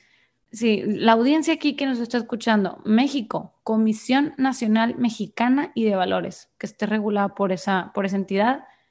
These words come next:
¿Por qué es tan importante esto? Porque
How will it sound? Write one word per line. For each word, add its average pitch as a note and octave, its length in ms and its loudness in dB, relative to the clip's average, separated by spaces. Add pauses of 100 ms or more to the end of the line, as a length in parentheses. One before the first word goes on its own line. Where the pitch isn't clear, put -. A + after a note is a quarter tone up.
(440)
¿Por B3+ 320 4
qué C4 80 -2
es B3+ 120 -4
tan D#4+ 180 2
importante B3+ 680 0
esto? F4 460 -4 (400)
Porque A#3+ 840 -2